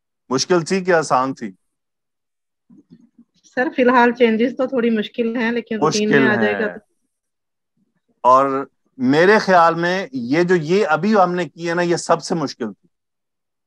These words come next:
Speaker 2: जी सर।
Speaker 1: ये सबसे मुश्किल थी अभी तक इस study में।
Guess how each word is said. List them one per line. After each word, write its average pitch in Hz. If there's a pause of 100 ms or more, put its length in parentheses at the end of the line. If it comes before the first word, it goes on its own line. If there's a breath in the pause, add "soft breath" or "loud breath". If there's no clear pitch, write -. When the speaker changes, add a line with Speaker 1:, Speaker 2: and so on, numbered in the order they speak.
(500)
Speaker 2:
जी 220
सर। 196 (500)
Speaker 1:
ये 160
सबसे 151
मुश्किल 190
थी 196
अभी 160
तक 151
इस 135
study 113
में। 92